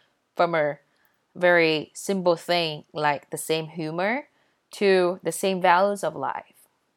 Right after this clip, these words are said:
And they treat you right. Combining these two factors give you the right love, in my opinion.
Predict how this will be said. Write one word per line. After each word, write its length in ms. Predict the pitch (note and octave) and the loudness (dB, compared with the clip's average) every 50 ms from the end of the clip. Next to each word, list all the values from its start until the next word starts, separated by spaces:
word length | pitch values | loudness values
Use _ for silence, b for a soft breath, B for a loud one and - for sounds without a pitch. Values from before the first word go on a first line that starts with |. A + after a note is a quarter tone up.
| _ _ _ - | _ _ _ -2
And 540 | G3 G3 G3 G3 G3 G#3 G#3+ A3+ B3 B3 B3 _ _ _ _ _ _ _ | 0 0 2 2 0 0 -2 -4 -8 -10 -12 _ _ _ _ _ _ _
they 120 | - F3+ | -10 -10
treat 260 | F3 - - G3+ F#3 F#3+ | -8 -6 -6 -6 -4 -4
you 140 | E3+ E3 | -4 -8
right. 400 | D3+ D#3 D#3+ E3 E3 D#3+ - - _ _ _ _ _ _ _ _ _ _ _ _ _ _ _ _ _ - | -4 -2 -2 0 -2 -2 -4 -8 _ _ _ _ _ _ _ _ _ _ _ _ _ _ _ _ _ -10
Combining 720 | - G#3 G3 F#3+ F#3 G3 G3 G3 G3+ G3+ G3+ G3+ G3 G3 F#3 | -4 -4 -4 0 2 2 4 4 2 0 -2 -4 -4 -4 -4
these 220 | F3+ G3 G3+ - | -4 -4 -6 -8
two 180 | - - A3 G#3 | -8 -8 -8 -8
factors 800 | G3+ - F3+ D#3+ D#3+ - - - F3 E3+ F3 F#3 G3 - - _ _ _ _ _ _ _ _ | -6 -2 -2 -2 -2 -2 -6 -6 -4 -4 -4 -4 -8 -10 -18 _ _ _ _ _ _ _ _
give 200 | - E3+ E3+ F3+ | -2 -2 -2 -2
you 420 | F#3 F3+ F#3 G3+ G#3 A3+ A#3+ A#3+ _ - | -2 -4 -4 -4 -4 -6 -8 -10 _ -6
the 80 | F3 | -4
right 260 | E3+ D#3+ E3 D#3+ - | -2 0 -2 -2 -2
love, 380 | - D#3 D#3+ E3 D#3 D3+ - _ _ _ _ _ _ _ _ _ _ _ _ - | -2 -2 -2 -2 -2 -2 -6 _ _ _ _ _ _ _ _ _ _ _ _ -14
in 160 | F3 F3 E3+ | -12 -10 -6
my 140 | E3+ E3 E3+ | -6 -6 -6
opinion. 640 | E3 D#3 - - D3 D3 D3+ D3+ D3+ D3+ - - | -6 -8 -10 -12 -14 -14 -14 -14 -16 -16 -18 -20